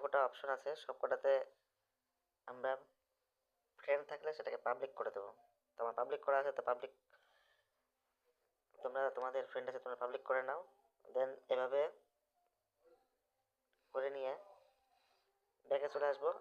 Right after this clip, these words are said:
এবং নিচে স্ক্রল করব। এখানে turn on professional mode, এর মানে হচ্ছে এতদিন অবধি তোমাদের আইডি কিংবা পেজটা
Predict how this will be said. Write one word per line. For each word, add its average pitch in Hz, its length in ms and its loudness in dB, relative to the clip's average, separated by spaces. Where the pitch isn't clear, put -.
এবং 131 200 -2
নিচে 135 240 0
স্ক্রল 139 320 2
করব। 139 520 0
এখানে 139 280 -4
turn 139 240 8
on 147 140 2
professional 131 500 2
mode, 120 200 -2
এর 143 80 2
মানে 151 220 4
হচ্ছে 147 420 2
এতদিন 135 320 2
অবধি 143 220 0
তোমাদের 135 400 2
আইডি 139 260 4
কিংবা 135 300 0
পেজটা 131 400 2